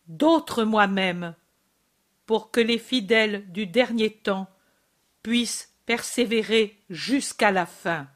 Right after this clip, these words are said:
C'est ceux-là qu'ils devront être. Jésus dit encore, « Mais le bien et le mal à venir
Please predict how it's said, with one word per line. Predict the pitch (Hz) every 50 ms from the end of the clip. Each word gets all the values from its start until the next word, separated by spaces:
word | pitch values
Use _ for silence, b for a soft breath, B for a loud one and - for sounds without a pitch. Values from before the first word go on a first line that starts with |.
| _ _ _ _ _ _ _ _ _ _ _ _ _
C'est | - - - - 269 220
ceux-là | - - - - 277 262 247 220 220 208 202 202 202 _ _ _ _ _ _ _ -
qu'ils | - 220 202 175
devront | 180 226 214 - 180 196 202 190 185 -
être. | 196 185 170 165 - - 180 165 165 _ _ _ _ _ _ _ _ _ _ _ _ _ _ _ _ _ _ _ _ _ _ _ _ _ _ _ _ _ _ _ _ -
Jésus | 175 175 262 277 254 190 202 269 269
dit | 190 226 220 - -
encore, « | 202 190 196 190 - - 185 170 160 156 143 - - _ _ _ _ _ _ _ _ _ _ _ _ _ _ _ _ - 208
Mais | 220 254 262
le | 233 294 302
bien | 202 - 202 185 240 269 262 254 240 233 254 _ -
et | 233 226
le | 220 233 233
mal | 208 208 208 202 202 196 190 190 - -
à | 208 202 190
venir | 185 208 208 196 202 202 202 202 196 190 -